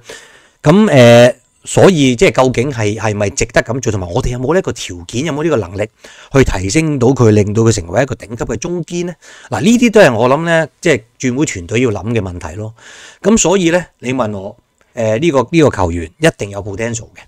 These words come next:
嚇。噉但係問題就係話，係咪曼聯，即係佢都會諗啊，個球員都會諗，曼聯係咪一個好嘅地方畀我去發揮呢？噉我相信呢，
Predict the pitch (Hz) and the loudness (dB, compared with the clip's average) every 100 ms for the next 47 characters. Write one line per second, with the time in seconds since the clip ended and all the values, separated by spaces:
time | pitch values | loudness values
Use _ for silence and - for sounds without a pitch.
0 | _ _ - 95 - 139 113 101 98 90 | _ _ -14 -14 -10 -4 -4 -2 -2 -2
1 | 98 98 98 - - - - 127 120 120 | 0 2 0 -2 -14 -20 0 2 6 6
2 | 113 113 107 95 101 139 - 117 127 143 | 6 4 4 0 -6 -2 0 2 2 2
3 | 117 87 107 - - 107 98 95 147 107 | 0 -4 -10 -10 -10 -8 -8 -6 -4 -4
4 | 98 123 107 104 92 104 139 - 113 123 | -4 -2 0 0 -4 -2 -2 -2 -6 -6
5 | 101 - 131 107 113 113 98 104 101 143 | -8 -8 -8 -8 -6 -6 -6 -6 -2 -2
6 | 147 - _ - - - - 117 131 147 | -2 -4 _ -20 -20 -16 -6 -2 -2 -2
7 | 151 101 117 156 151 - 110 127 | -4 -4 -2 -2 -4 -4 -6 -8